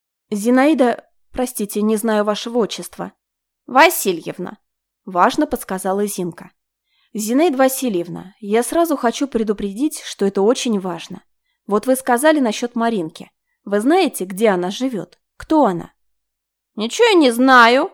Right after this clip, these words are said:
вдруг отрезала Зинка – и я поняла, что надо пускать в ход тяжелую артиллерию. «А ты из милиции, что ли?» «Отнюдь нет»,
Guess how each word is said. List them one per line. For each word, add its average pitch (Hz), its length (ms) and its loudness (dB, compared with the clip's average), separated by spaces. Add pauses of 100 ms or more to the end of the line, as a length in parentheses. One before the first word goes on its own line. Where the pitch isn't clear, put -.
(340)
вдруг 226 380 -2
отрезала 185 520 -6
Зинка – 233 460 -4 (300)
и 220 80 -10
я 311 180 0
поняла, 320 460 2
что - 240 -4
надо 202 260 0
пускать 180 400 -8
в - 80 -20
ход 330 340 -6
тяжелую 214 680 2
артиллерию. 180 720 -4 (680)
«А - 180 -2
ты 247 480 -2
из 220 120 -2
милиции, 220 640 0
что - 280 0
ли?» 381 100 4 (1000)
«Отнюдь 190 520 -6
нет», 247 560 0